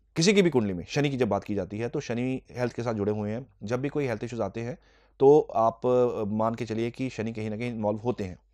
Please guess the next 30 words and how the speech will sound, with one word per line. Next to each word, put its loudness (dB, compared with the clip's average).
और 8
जब 4
शनि 0
लग्नेश 2
के -8
साथ -4
बैठे -6
होंगे -4
और -2
यहाँ -4
पे 2
जब 6
शनि -4
का 0
दृष्टि, -6
दृष्टि 0
आएगी 2
या -2
गोचर -4
होगा, 2
तो 6
ये 0
पॉइंट 0
ट्रिगर 6
होगा, -2
ये 2
हेल्थ -2
इश्यूज -6
ट्रिगर 6
होंगे। 0